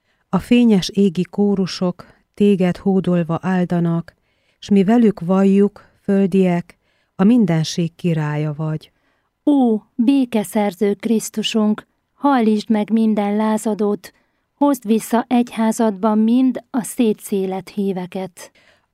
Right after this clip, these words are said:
Speaker 1: A fán ezért függsz véresen, kitárva értünk két kezed, feltárod értünk lángoló, lándzsával átvert szívedet.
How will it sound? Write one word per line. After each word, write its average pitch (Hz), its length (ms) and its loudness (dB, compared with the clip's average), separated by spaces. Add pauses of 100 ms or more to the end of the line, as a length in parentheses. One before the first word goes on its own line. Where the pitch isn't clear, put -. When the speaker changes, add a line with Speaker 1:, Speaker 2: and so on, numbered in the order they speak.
Speaker 1:
A 196 120 2
fán 196 480 0
ezért 180 480 0
függsz - 320 -8
véresen, 180 920 0
kitárva 170 640 -2
értünk 175 600 -2
két 180 360 -2
kezed, 170 520 -4 (520)
feltárod 185 640 2
értünk 185 600 0
lángoló, 185 720 0 (140)
lándzsával 180 800 0
átvert 160 600 -4
szívedet. 156 840 -8